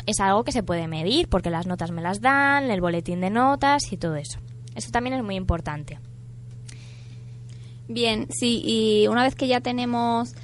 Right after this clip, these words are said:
Speaker 2: las metas establecidas, el segundo paso sería ver qué tareas se pueden realizar para conseguir esas metas. Entonces, lo que tenemos que hacer es pensar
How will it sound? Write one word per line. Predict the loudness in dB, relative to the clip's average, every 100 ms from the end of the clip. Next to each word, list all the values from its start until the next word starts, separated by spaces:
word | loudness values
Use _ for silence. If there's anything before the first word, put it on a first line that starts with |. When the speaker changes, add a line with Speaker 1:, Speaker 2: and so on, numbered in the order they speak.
| -10 0
Speaker 2:
las | 6 6 6 6 6 4 2
metas | 0 0 0 -2
establecidas, | 0 2 4 2 2 4 6 6 4
el | 2
segundo | 4 4 4 6
paso | 6 6 4 2 2 -8 -14 -8
sería | 6 6 8 8 8
ver | 8 4 6
qué | 4
tareas | 6 6 8 6 6 2 -6 -10
se | 2 4
pueden | 6 6 6
realizar | 6 6 4 4 4 6
para | 6 8 10 10 8
conseguir | 6 4 2 2 0
esas | 2 0 0
metas. | 0 0 -4 -6 -12 -14 -14 -14 -14 -14 -14 -6
Entonces, | 4 8 10 8 6 4 2 -10 -14 -10 6
lo | 8
que | 8
tenemos | 6 6 6 8 8 10 8 6 6
que | 4
hacer | 4 4 6 6
es | 4 4 4
pensar | 2 2 4 6 6 6